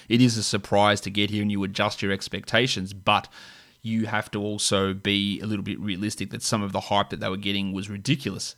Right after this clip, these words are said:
early on in the season. Is this team a, a top four shot? Like, no, of course they're not. Like, let's calm down on some of that stuff. Um, so maybe if you're using that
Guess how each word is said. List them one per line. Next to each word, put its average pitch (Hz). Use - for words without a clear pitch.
early 104
on 98
in 98
the 107
season. 135
Is 135
this 117
team 113
a, 104
a 95
top -
four 117
shot? 135
Like, 127
no, 117
of 110
course 117
they're 87
not. 87
Like, 104
let's 113
calm 101
down 104
on 101
some 117
of 107
that 90
stuff. -
Um, 107
so 110
maybe 107
if 104
you're 107
using 101
that 98